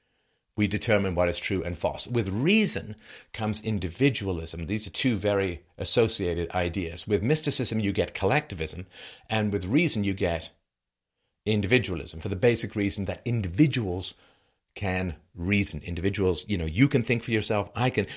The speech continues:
we can both compare our arguments to evidence, to reality, to each other, to reason. We can individually reason. And so if reason is the standard of truth, then you get individualism. If irrationality, subjectivism, or mysticism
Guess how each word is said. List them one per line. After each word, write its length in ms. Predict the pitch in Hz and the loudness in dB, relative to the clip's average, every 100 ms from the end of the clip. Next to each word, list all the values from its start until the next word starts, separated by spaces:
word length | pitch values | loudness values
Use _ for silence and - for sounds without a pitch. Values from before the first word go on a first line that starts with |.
| - | -10
we 80 | - | -4
can 140 | 98 | -2
both 280 | 85 113 113 | 4 4 4
compare 540 | 110 104 104 101 98 - - | -2 -4 -2 0 0 -2 -8
our 100 | 82 | -4
arguments 500 | 87 101 98 95 92 - | 2 2 2 0 -2 -4
to 160 | 92 | -2
evidence, 380 | 113 113 104 101 | 2 2 2 -2
to 120 | - | -4
reality, 480 | 76 90 113 110 107 | -4 0 2 2 0
to 140 | - 80 | -2 -6
each 180 | - | -4
other, 200 | 110 107 104 | -2 -2 -4
to 140 | 78 | -6
reason. 380 | 80 110 - 101 - - - | -2 0 0 -2 -10 -18 0
We 220 | 104 156 | 6 6
can 360 | - 127 98 95 | 4 -2 -2 0
individually 920 | 123 123 107 104 135 120 104 87 87 _ - - _ _ _ - | 0 2 2 4 4 4 -2 -4 -8 _ -20 -20 _ _ _ -4
reason. 400 | 107 110 - 78 | 0 0 -2 -6
And 120 | 98 | -4
so 120 | 117 | 0
if 120 | 104 87 | 2 2
reason 420 | 143 185 90 - - _ _ _ _ _ _ _ - | 2 2 0 -6 -18 _ _ _ _ _ _ _ -8
is 180 | 117 107 | -2 0
the 60 | - | 2
standard 380 | 120 107 92 | 2 2 0
of 120 | 87 - | -2 -2
truth, 440 | 151 151 78 - - _ | 2 2 0 -14 -18 _
then 280 | 98 92 90 | -4 -2 0
you 120 | 92 | 0
get 240 | 90 90 87 | 0 0 0
individualism. 760 | 90 82 120 104 95 90 87 - - _ | -4 -2 -2 -2 -2 -2 -4 -8 -20 _
If 380 | - 113 104 - - _ _ | 0 2 2 -4 -14 _ _
irrationality, 840 | 127 147 127 117 101 95 92 87 90 | 2 4 4 0 -2 0 0 0 -2
subjectivism, 920 | - 80 90 110 104 90 85 85 80 | -4 -4 0 0 0 -4 -2 -4 -6
or 140 | 85 85 | -6 -4
mysticism 640 | 127 - 98 85 80 80 | -2 -2 -2 -4 -4 -8